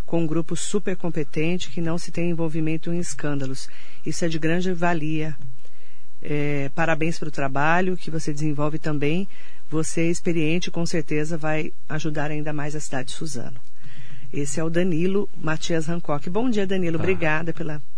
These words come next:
Speaker 1: pela, né, pela sua participação. Marinete Bruno. É, olha, Marinete fez uma pergunta ótima, Marinete. Ela é de Itaquá.
Speaker 2: De Ita-
Speaker 1: Quem é concursado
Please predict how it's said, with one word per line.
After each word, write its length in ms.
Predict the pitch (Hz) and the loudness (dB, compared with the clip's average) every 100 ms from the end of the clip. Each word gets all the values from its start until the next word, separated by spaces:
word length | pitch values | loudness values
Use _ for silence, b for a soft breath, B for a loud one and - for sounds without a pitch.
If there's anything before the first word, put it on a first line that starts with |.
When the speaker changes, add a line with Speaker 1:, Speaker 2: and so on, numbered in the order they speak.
| - | 0
Speaker 1:
pela, 480 | - 156 147 147 147 - - - b b b b b | 0 0 0 0 0 0 0 0 b b b b b
né, 140 | 156 | 0
pela 200 | 160 147 | 0 0
sua 160 | 143 156 | 0 0
participação. 720 | 156 143 - 139 - 202 220 - B B B | 0 0 0 0 0 2 2 0 B B B
Marinete 500 | 185 202 214 226 226 | 2 2 2 2 0
Bruno. 840 | 190 190 226 240 220 180 175 123 - - - - b b b b b b b | 0 2 2 2 2 2 2 2 0 0 0 0 b b b b b b b
É, 680 | 143 160 160 160 156 156 151 | 0 2 2 2 0 0 0
olha, 320 | - 247 269 196 | 0 0 2 0
Marinete 420 | 180 185 202 - | 0 0 0 0
fez 120 | 240 | 0
uma 100 | 190 | 0
pergunta 420 | 185 165 185 240 - | 0 0 0 0 0
ótima, 680 | 175 175 175 - - 143 139 | 0 0 0 0 -2 -2 -2
Marinete. 640 | 139 147 170 165 131 - | -2 -2 -2 0 0 -2
Ela 100 | 151 | -2
é 40 | 151 | -2
de 100 | 165 | -2
Itaquá. 420 | 202 196 139 113 B B | -2 -2 -2 -2 B B
Speaker 2:
De 140 | 113 | 0
Ita- 120 | 110 277 | 0 2
Speaker 1:
Quem 180 | 302 | 2
é 60 | 294 | 2
concursado 1040 | - 214 180 156 - 185 190 165 123 107 | 0 0 0 0 2 4 4 2 0 0